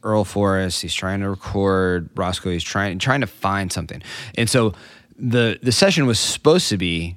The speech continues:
for Bobby Blue Bland, right? And he was given, uh, uh, some lyrics to practice, like, three or four days ahead. And they show up and Bobby can't get it right. Like, literally just can't, can't get it right. Didn't, didn't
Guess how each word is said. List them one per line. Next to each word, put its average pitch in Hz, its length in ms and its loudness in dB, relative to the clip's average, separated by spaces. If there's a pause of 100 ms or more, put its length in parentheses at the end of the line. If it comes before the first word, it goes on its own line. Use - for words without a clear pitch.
(140)
for 104 140 -2
Bobby 90 300 0
Blue 85 260 -4
Bland, 92 520 -4 (140)
right? 92 240 -6 (100)
And 95 140 -4
he 101 120 -4
was 90 180 -4
given, 123 520 -4 (200)
uh, 85 480 -6 (320)
uh, - 120 -12 (300)
some 95 380 -4
lyrics 107 580 -4 (160)
to - 100 -10
practice, - 440 -8
like, 85 80 -10
three - 180 -8
or 90 60 -4
four 92 180 -6
days 90 260 -4
ahead. 82 320 -6 (600)
And 85 100 -6
they 87 80 -2
show 123 300 0
up 80 200 -6 (720)
and 101 400 0
Bobby 92 200 0
can't 80 220 -10
get 71 140 -10
it 60 100 -14
right. - 180 -14 (680)
Like, 87 220 -8
literally 82 260 -8
just 71 300 -12 (840)
can't, 85 280 -8 (240)
can't 107 300 -2
get 80 140 -6
it - 80 -10
right. - 220 -14
Didn't, 117 380 -4
didn't 135 540 2